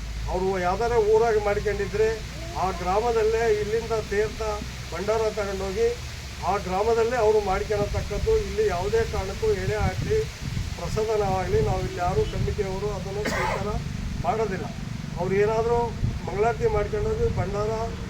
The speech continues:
ತೀರ್ಥ ತಗೊಂಡೋಗಿ ಅಲ್ಲಿ ಮಾಡ್ಕೊಂಡು ಸಿಹಿ ಪದಾರ್ಥ ಅವ್ರ ಮನೆಗೆ ಏನು, ಆ, ಶಕ್ತಿ ಇರುತ್ತೆ ಅದನ್ನು ಮಾಡ್ಕೊಂಡು ಕೊಟ್ಟರೆ ಆ ಪ್ರಸಾದವನ್ನು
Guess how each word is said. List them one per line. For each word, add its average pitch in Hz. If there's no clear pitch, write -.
ತೀರ್ಥ 202
ತಗೊಂಡೋಗಿ 208
ಅಲ್ಲಿ 190
ಮಾಡ್ಕೊಂಡು 208
ಸಿಹಿ 220
ಪದಾರ್ಥ 214
ಅವ್ರ 208
ಮನೆಗೆ 202
ಏನು, 208
ಆ, 214
ಶಕ್ತಿ 208
ಇರುತ್ತೆ 214
ಅದನ್ನು 196
ಮಾಡ್ಕೊಂಡು 202
ಕೊಟ್ಟರೆ 208
ಆ 202
ಪ್ರಸಾದವನ್ನು 202